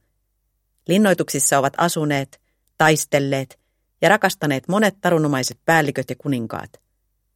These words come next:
Toivottavasti nautitte McEaganin veljesten ja heitä rakastavien naisten tarinoista. Osoitteessa W W W piste michelle willingham piste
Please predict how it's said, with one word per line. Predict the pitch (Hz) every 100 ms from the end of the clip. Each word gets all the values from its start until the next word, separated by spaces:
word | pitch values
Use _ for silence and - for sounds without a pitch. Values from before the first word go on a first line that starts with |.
| _ _ _ _
Toivottavasti | 202 208 202 160 - 165
nautitte | 180 180 160 -
McEaganin | 143 143 - 170 156 143 139
veljesten | 165 160 135 - - 139 - _ _ _ _
ja | 170
heitä | 180 -
rakastavien | 185 185 - 151 139 143
naisten | 131 - 131 127
tarinoista. | 139 127 123 120 - - _ _ _ _ _ _ _ _ _
Osoitteessa | 190 202 170 - 151 143 - 135 _ _ _ _ -
W |
W | 190 175 156 147
W | 175 160
piste | - 139 - 143
michelle | 156 170 165 151
willingham | 151 160 135 127 139 131
piste | 131 -